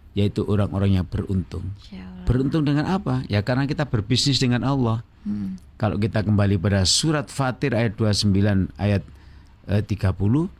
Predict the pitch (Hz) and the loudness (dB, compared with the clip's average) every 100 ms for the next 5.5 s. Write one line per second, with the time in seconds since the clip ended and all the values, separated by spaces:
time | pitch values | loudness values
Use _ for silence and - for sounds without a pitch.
0 | - - - - - - - 131 151 170 | -20 -20 -20 -20 -20 -20 -4 0 2 2
1 | 190 190 185 185 196 175 147 151 139 151 | 2 2 2 0 0 2 2 0 0 0
2 | 151 160 - 135 143 - - - - - | 0 -2 0 -2 -4 -12 -20 -20 -20 -10
3 | - 104 107 - 151 143 135 135 131 127 | -2 2 2 0 0 0 0 2 2 2
4 | - 107 104 131 - 120 110 110 110 110 | 2 0 0 0 0 0 2 2 2 2
5 | 104 98 90 98 92 | 2 2 2 0 -4